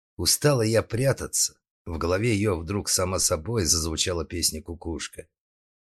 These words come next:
Моя ладонь превратилась в кулак, и если есть порох, дай огня. Лиза зашла в воду и пошарила руками по дну. Ничего нет. Шагнула дальше, ступила вперед,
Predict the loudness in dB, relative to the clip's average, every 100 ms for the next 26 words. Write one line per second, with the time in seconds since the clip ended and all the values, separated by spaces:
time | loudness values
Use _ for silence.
0 | -6 0 2 2 2 -2 0 0 -2 -6
1 | -6 -4 -4 -4 -4 -4 -6 -6 -6 -2
2 | -2 -2 -8 _ -6 -2 0 0 0 -2
3 | -4 -4 -4 -6 -4 -6 _ _ -6 -2
4 | -2 -4 -6 -10 -10 -14 _ _ _ _
5 | _ _ _ _ _ -2 2 4 4 4
6 | 4 4 4 4 2 2 -2 0 0 0
7 | 0 2 2 2 0 -2 0 0 0 -2
8 | -2 -4 -4 -10 -10 _ _ -4 0 0
9 | -2 -4 -4 -6 -8 _ _ -4 0 0
10 | 2 0 2 2 2 2 0 -2 -2 -2
11 | -2 -2 -4 -6 -4 -2 -4